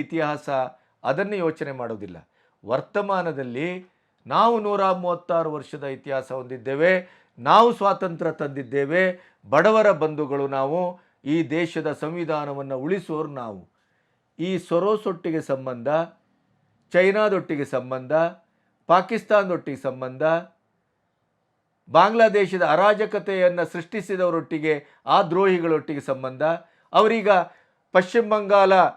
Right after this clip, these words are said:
ಅಸ್ಸಾಮು ಇವೆಲ್ಲವೂ ನಮ್ಮದು, ನಾವು ಅದರ ಮೇಲೆ ದಾಳಿ ಮಾಡ್ತೇವೆ, ನಾವು ಅದನ್ನು ವಶಪಡಿಸ್ಕೊಳ್ತೇವೆ ಅಂತ ಹೊರಟಿದಾರಲ್ಲ, ಅದಕ್ಕೆ ಮಮತಾ ಬ್ಯಾನರ್ಜಿ ಹೇಳಿದ್ರು, "ನಾವೇನು ಇಲ್ಲಿ ಪಾಪ್ಕಾರ್ನ್ ಕ-, ತಿಂತ ಕೂತ್ಕೊಳ್ತೇವ, ಲಾಲಿಪಾಪ್ ತಿನ್-, ತಿಂತ ಕೂತಿರ್ತೀವ,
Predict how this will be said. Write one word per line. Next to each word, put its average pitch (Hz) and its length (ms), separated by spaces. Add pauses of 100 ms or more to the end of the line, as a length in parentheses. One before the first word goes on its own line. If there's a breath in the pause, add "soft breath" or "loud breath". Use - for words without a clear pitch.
(160)
ಅಸ್ಸಾಮು 196 760 (160 soft breath)
ಇವೆಲ್ಲವೂ 220 500
ನಮ್ಮದು, 196 460
ನಾವು 208 380
ಅದರ 190 160
ಮೇಲೆ 180 240
ದಾಳಿ 170 260
ಮಾಡ್ತೇವೆ, 156 720 (180)
ನಾವು 196 200
ಅದನ್ನು 190 240
ವಶಪಡಿಸ್ಕೊಳ್ತೇವೆ 170 840
ಅಂತ 151 140
ಹೊರಟಿದಾರಲ್ಲ, 156 840 (520 soft breath)
ಅದಕ್ಕೆ 190 640 (480)
ಮಮತಾ 220 440
ಬ್ಯಾನರ್ಜಿ 214 520
ಹೇಳಿದ್ರು, 196 200
"ನಾವೇನು 196 380
ಇಲ್ಲಿ 185 120
ಪಾಪ್ಕಾರ್ನ್ 190 580
ಕ-, - 40
ತಿಂತ 175 380
ಕೂತ್ಕೊಳ್ತೇವ, 165 680
ಲಾಲಿಪಾಪ್ 202 560
ತಿನ್-, 170 180
ತಿಂತ 165 320
ಕೂತಿರ್ತೀವ, 156 600